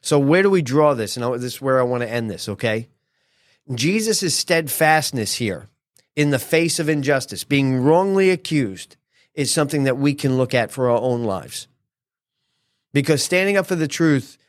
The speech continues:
you're gonna get a lot of stuff hurled at you. But I want you to remember how Jesus stood strong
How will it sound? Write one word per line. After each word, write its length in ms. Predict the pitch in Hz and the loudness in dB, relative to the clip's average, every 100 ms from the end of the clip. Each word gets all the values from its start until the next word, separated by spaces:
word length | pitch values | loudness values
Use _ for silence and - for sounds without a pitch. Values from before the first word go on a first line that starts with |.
| _ - | _ 0
you're 140 | 147 | 0
gonna 180 | 170 160 | 2 0
get 140 | 151 | 0
a 80 | 143 | 2
lot 320 | 127 139 156 | 2 4 4
of 80 | 156 | 2
stuff 280 | - 156 - | 0 -2 -2
hurled 340 | 165 156 139 | 0 2 2
at 120 | 139 | -2
you. 300 | 127 131 143 135 _ _ _ _ _ _ _ _ _ _ _ _ - | -2 0 -2 -4 _ _ _ _ _ _ _ _ _ _ _ _ -4
But 180 | 139 - - | -4 -4 -2
I 60 | |
want 220 | 143 165 | 0 2
you 80 | 170 | 2
to 40 | 156 | 0
remember 480 | 156 151 165 156 | 2 2 2 2
how 200 | 135 139 | 0 0
Jesus 440 | 127 107 139 127 131 | -2 0 -2 0 -2
stood 320 | - 151 143 | -2 0 0
strong 540 | - - 143 131 107 | -2 -2 2 2 0